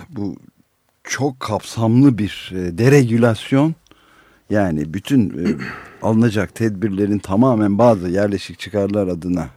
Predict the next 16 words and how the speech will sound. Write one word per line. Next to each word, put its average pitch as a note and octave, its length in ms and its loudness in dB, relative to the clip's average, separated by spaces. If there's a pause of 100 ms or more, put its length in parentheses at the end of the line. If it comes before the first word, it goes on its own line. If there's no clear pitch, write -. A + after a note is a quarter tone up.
(160)
e, D2+ 360 -12
sökülüp G2 480 -8
atılması G#2+ 720 -2 (520)
artık G2+ 320 -6
had A2 260 -2
safhada, C2+ 760 -10
e, C#2 60 -10 (500)
bazı F2 300 -2
ülkelerde, D#2+ 640 -6
özellikle F2 600 -4
de G#2+ 180 -4
Britanya'da E2 680 -6
bu F2+ 80 -8
çok - 260 -8
açık - 320 -14
görünüyor. D#2+ 520 -8